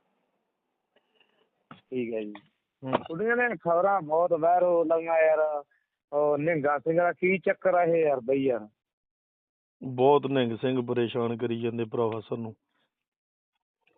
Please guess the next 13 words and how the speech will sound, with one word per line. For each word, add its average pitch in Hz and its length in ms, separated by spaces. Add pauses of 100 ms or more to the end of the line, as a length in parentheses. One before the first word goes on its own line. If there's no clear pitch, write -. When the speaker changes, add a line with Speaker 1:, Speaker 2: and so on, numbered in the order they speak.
(440)
Speaker 1:
ਮੈਂ 147 240
ਇਸ 165 220
ਲਈ 170 240
ਤੁਹਾਡੀਆਂ 160 300
ਵੀਡੀਓ 170 320
ਲਾ 165 160
ਕੇ 156 140
ਰੱਖਾਂ, 160 320
ਮੈਂ 160 120
ਨਿਹੰਗਾਂ 147 340
ਸਿੰਘਾਂ 143 240
ਤੇ 151 100
ਬਹੁਤ 147 360